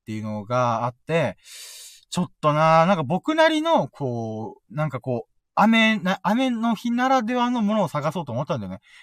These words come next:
で、一個が見つかったんだよ。それは、宮沢賢治の雨にも負けず、風にも負けずみたいな。うん。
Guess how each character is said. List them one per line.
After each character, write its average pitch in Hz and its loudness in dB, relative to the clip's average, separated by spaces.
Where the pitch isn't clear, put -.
で、 226 -4
一 302 -4
個 - -4
が 160 2
見 127 -2
つ - -20
か 120 -8
っ - -14
た 107 -10
ん - -8
だ 90 -10
よ。 - -14
そ 254 -4
れ 285 2
は、 311 2
宮 175 4
沢 196 6
賢 208 0
治 139 -8
の 127 -2
雨 190 0
に 175 0
も 131 0
負 113 -2
け 113 -8
ず、 110 -14
風 139 -8
に 143 -2
も 127 -2
負 104 -4
け 110 -10
ず 101 -10
み 98 -10
た 90 -10
い 85 -12
な。 78 -20
う 104 -8
ん。 107 -12